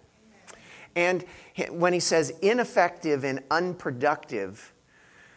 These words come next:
let me ask you this. What is an effective Christian? Okay, so an effective Christian is a person who prays unceasingly. Somebody else? Bearing fruit that lasts. I mean, that's what Jesus said in John fifteen, yes.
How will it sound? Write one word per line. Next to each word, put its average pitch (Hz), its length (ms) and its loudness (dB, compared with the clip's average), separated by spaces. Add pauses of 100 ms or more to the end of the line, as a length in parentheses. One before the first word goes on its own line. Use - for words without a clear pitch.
(320)
let 240 100 -6
me 285 80 -2
ask 185 240 -2
you 156 80 -4
this. 120 180 -4
What 269 280 0
is 185 120 0
an 151 80 2
effective 135 680 -4
Christian? 95 540 -12 (280)
Okay, 170 240 2
so 143 200 2
an 120 100 0
effective 147 460 -2
Christian 139 400 -4
is 120 100 -8
a 120 60 -4
person 135 400 -6
who 135 100 -10
prays 113 380 -2
unceasingly. 113 640 -10
Somebody 123 260 -10
else? 170 240 -12 (920)
Bearing 131 400 0
fruit 147 200 -8
that - 80 -10
lasts. 208 260 -6
I 165 60 -10
mean, 120 160 -8
that's 117 160 -8
what 113 100 -10
Jesus 117 280 -8
said 156 180 -10
in 131 60 -14
John 107 200 -14
fifteen, 175 380 -20
yes. - 360 -20